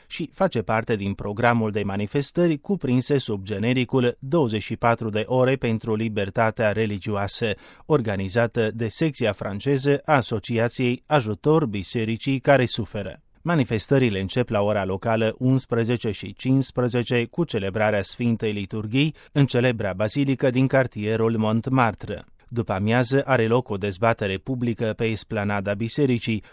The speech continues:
urmând ca la ora nouăsprezece să se aprindă proiectoarele în lumina purpurie a jertfei supreme. Organizatorii au pregătit de asemenea o veghe de rugăciune, la care vor fi amintiți în mod special cei care nu sunt liberi să-și trăiască credința.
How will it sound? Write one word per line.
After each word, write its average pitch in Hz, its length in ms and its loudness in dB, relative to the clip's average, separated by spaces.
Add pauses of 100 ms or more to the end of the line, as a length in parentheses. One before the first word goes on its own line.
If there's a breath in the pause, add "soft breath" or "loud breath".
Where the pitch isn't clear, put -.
(100)
urmând 139 420 4
ca 110 140 0
la 101 100 2
ora 98 260 0
nouăsprezece 120 960 0
să - 160 -4
se 143 140 -2
aprindă 120 480 2
proiectoarele 113 840 0
în 127 180 0
lumina 113 400 2
purpurie 120 880 0
a 135 160 2
jertfei 117 520 -2
supreme. 98 540 -2 (320)
Organizatorii 117 1000 0
au 139 140 4
pregătit 117 480 0
de 107 60 2
asemenea 110 580 0
o 120 160 -2
veghe 110 440 -2
de 104 140 -2
rugăciune, 113 640 2 (260 loud breath)
la 143 120 2
care 147 240 4
vor 123 200 2
fi 196 160 2
amintiți 120 460 2
în 101 100 0
mod 104 180 -2
special 147 520 0
cei 151 180 0
care 131 240 4
nu 175 160 6
sunt 123 340 0
liberi 110 440 -2
să-și 139 260 0
trăiască 123 580 0
credința. 101 640 0